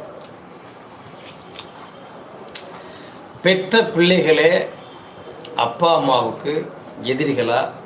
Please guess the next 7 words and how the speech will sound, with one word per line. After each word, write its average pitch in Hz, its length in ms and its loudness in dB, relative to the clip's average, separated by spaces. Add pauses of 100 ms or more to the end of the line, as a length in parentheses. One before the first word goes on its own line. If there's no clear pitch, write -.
(160)
துரோகிகளா 127 580 2 (300)
மாறுறாங்க. 71 420 -10 (2500)
அந்த 196 440 4
நேரத்து 262 440 2
வலி 175 180 6
இருக்கு 160 220 4
இல்லையா, 135 240 4